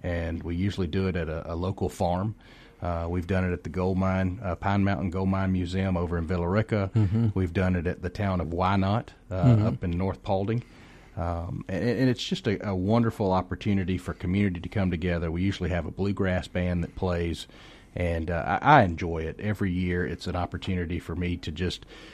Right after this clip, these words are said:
Speaker 1: be a part of the co-, community. It's the community that I represent. It's my family. It's my friends. It's those that I, uh, see at the Capitol, those that I see back in the district, and it's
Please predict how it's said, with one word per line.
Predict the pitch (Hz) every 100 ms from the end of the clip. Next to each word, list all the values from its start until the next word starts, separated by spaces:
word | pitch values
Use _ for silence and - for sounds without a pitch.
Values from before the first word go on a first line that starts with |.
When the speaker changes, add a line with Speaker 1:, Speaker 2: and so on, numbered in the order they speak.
| - - 117
Speaker 1:
be | 131
a |
part | 135 135 135
of |
the | 113
co-, | - 95
community. | 104 107 113 92 78 82
It's | -
the | 87
community | - 101 107 104
that | 95
I | 98
represent. | 98 92 90 90 107 104 - -
It's | -
my | 92 85
family. | - 101 101 101 98
It's | 90 -
my | 87
friends. | 85 - 101 98 98 92
It's | 76 -
those | 98 104 95 90
that | 90
I, | 95 92 90 - - -
uh, | - 85
see | - 120
at | 104
the | 95
Capitol, | 127 131 135 127 113
those | 95 98 92
that | 92
I | 90
see | 101
back | 92 92 95
in | 87
the |
district, | 85 107 - 101 -
and | 101 95 90 -
it's | 98 92 - -